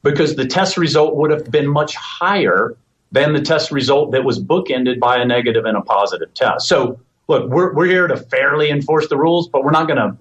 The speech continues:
hang a guy up just because of a contamination or an inadvertent positive, um, just like in the meat contamination case. Just,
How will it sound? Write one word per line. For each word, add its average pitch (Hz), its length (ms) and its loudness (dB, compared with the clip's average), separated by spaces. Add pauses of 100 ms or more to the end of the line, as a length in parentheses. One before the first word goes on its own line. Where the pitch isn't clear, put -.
(480)
hang 147 300 -2
a 135 80 4
guy 120 320 2
up 135 420 0 (680)
just 143 340 -2
because 131 540 0
of 110 220 -4
a 104 40 -2
contamination 135 960 0
or 123 160 2
an 110 180 2
inadvertent 120 760 0 (300)
positive, 120 680 -2 (380)
um, 131 480 0
just 135 200 0
like 160 220 0
in 170 220 2
the 165 80 2
meat 226 260 0
contamination 98 640 0
case. - 280 -2
Just, 151 360 0